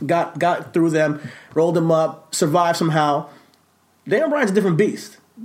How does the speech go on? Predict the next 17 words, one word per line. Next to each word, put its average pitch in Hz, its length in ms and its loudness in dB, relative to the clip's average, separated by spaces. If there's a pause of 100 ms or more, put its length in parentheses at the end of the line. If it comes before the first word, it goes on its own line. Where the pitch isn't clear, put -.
Daniel 196 240 0
Bryan 190 200 0
comes 185 220 0
out 185 240 2
tactically, 175 520 0
takes - 300 -4
him 165 100 0
down. 165 420 2 (360)
Uh, 147 320 2
he's, 147 220 -2
he's 156 260 0
kicking - 340 -2
the 156 80 0
hell 156 160 0
out 151 140 2
of 151 80 0
him. 151 300 -2